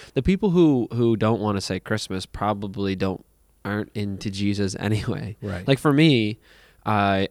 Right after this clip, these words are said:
Speaker 1: I believe that in this, this time isn't,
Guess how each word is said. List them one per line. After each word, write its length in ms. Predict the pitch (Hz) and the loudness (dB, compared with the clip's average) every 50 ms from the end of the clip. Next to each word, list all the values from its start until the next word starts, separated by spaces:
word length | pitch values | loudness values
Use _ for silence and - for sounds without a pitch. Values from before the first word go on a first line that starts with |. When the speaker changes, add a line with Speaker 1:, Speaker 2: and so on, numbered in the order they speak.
| - | -2
Speaker 1:
I 180 | 101 107 113 117 | -2 0 2 2
believe 400 | 107 117 110 107 107 104 104 101 | 2 2 2 4 2 2 2 0
that 180 | 107 104 - - _ _ _ _ - - | -2 -2 -4 -6 _ _ _ _ -20 -10
in 420 | - 113 107 101 101 101 87 - - _ _ _ | -6 -4 -4 -2 -4 -4 -8 -10 -14 _ _ _
this, 300 | - 107 104 98 - - - _ _ _ _ _ | -6 -4 -4 -4 -6 -10 -14 _ _ _ _ _
this 160 | - 110 101 - | -6 -6 -6 -6
time 460 | - - 110 101 104 104 101 104 - | -6 -6 -4 -4 -2 -2 -2 -2 -4
isn't, 320 | 113 110 113 107 98 - | -4 -4 -2 -4 -4 -6